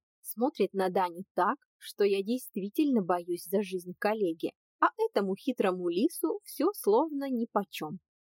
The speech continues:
Офисный терминатор. Мне бы такие нервы, я бы горя не знала. «Пошли?» — спросил Данила, подставляя мне локоть. Наверное, за руку я бы не взялась, а вот локоть с ним проще. Ничего не обязывает.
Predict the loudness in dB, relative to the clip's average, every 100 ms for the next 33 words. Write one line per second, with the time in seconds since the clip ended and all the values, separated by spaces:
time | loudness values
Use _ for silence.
0 | _ 0 0 2 -4 -2 0 2 2 2
1 | 2 0 -2 -14 _ _ _ _ -2 2
2 | 2 2 2 0 0 -2 0 0 -2 -6
3 | -16 _ -2 0 2 2 2 2 2 0
4 | -6 -2 -2 -4 -14 _ -8 -4 -2 -2
5 | _ _ _ -20 -6 -4 -2 0 0 0
6 | -2 0 0 0 -4 -12 -18 -4 -2 0
7 | -2 -2 -4 -6 -4 -2 -4 -10 -20 _
8 | _ -6 0 2 0 0 -2 0 0 0
9 | -4 -2 -2 0 0 0 0 -2 0 2
10 | 2 0 -4 -14 _ -4 -2 0 0 2
11 | 4 2 -4 -10 _ _ -4 0 0 2
12 | 0 -2 -10 -16 _ _ -8 -6 -4 2
13 | 4 4 2 0 0 0 -4 -4 -4